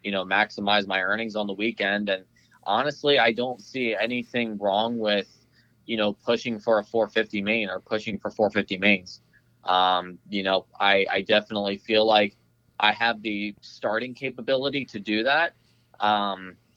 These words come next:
I, you know, I would say that, that my L C Q at, at Detroit,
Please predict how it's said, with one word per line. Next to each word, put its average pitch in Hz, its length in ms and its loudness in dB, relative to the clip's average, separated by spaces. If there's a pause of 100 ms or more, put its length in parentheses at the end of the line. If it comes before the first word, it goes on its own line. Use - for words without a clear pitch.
(440)
I, 101 680 0 (420)
you 104 120 -10
know, 92 140 -6
I 101 180 -2
would 104 220 -2
say 107 300 2
that, 101 220 0 (180)
that 104 220 0
my 101 140 0
L 107 180 2
C 113 220 -4
Q 117 280 2
at, 104 160 2 (100)
at 107 140 -2 (120)
Detroit, 117 580 4